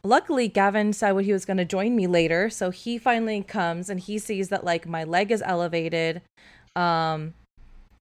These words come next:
so far, it's just the other people that were playing volleyball that are helping me out. They haven't, like, alerted the staff yet. And, um, I tell Gavin, I'm like, "This is, like,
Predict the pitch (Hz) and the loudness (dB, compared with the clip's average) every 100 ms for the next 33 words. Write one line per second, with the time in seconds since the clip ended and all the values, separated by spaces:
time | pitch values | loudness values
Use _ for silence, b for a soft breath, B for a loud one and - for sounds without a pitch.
0 | _ - 190 226 202 220 202 202 - - | _ -12 -2 2 2 4 4 4 0 0
1 | 208 196 226 196 202 214 196 190 180 175 | 0 0 -2 -2 -2 -4 -4 -2 -2 -2
2 | 190 175 175 185 190 170 170 170 175 170 | -4 -2 0 2 2 0 0 -2 -4 -4
3 | 165 165 165 170 170 170 170 165 165 165 | -4 -2 -2 -2 -4 -4 -4 -6 -4 -4
4 | 160 156 175 170 - 151 151 165 156 151 | -2 -4 -4 -6 -2 -4 -4 -2 0 -2
5 | - B B B B - 175 170 160 160 | -4 B B B B -4 0 0 0 -2
6 | 160 156 - - _ _ _ _ - 160 | -6 -10 -12 -18 _ _ _ _ -4 -2
7 | 151 147 170 _ - 175 175 - _ - | -2 -4 -10 _ 2 2 2 -4 _ 0
8 | 196 175 170 170 170 165 156 175 170 196 | 0 4 4 4 0 -2 -2 -4 -2 -6
9 | 175 170 | -4 -4